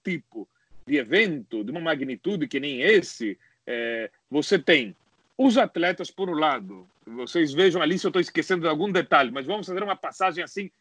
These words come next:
bem superficial. Atletas, as delegações, pessoas que não são atletas, mas são dos comitês organizadores, os técnicos, massagistas,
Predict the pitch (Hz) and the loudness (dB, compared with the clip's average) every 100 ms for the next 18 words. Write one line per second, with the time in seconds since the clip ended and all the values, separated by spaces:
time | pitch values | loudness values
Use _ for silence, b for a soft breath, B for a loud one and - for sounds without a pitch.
0 | _ _ 139 208 190 196 185 190 - - | _ _ 0 0 0 -4 -4 -4 -4 -6
1 | - _ _ 226 - 190 160 110 - 92 | -6 _ _ 2 2 -2 -4 -6 -16 -20
2 | _ _ _ 151 151 202 226 226 190 233 | _ _ _ -6 -4 -4 -2 0 -2 -4
3 | 262 277 - - 160 247 - 190 233 208 | -6 -8 -12 -14 -10 -10 -8 -6 -6 -4
4 | 220 - 180 208 170 190 175 196 180 - | -6 -2 -2 -2 -6 -8 -6 -6 -8 -4
5 | 185 170 202 196 180 196 180 202 156 160 | -2 2 4 4 4 4 4 4 6 4
6 | 120 107 b b b b 214 233 - - | 4 -2 b b b b 2 4 2 4
7 | 220 208 151 139 - - - - - _ | 6 6 2 -2 -2 -2 -10 -18 -20 _
8 | 170 220 226 - 202 131 208 202 - - | -8 -4 -4 -2 -2 -2 -2 -2 -2 -2
9 | 120 - | -2 -4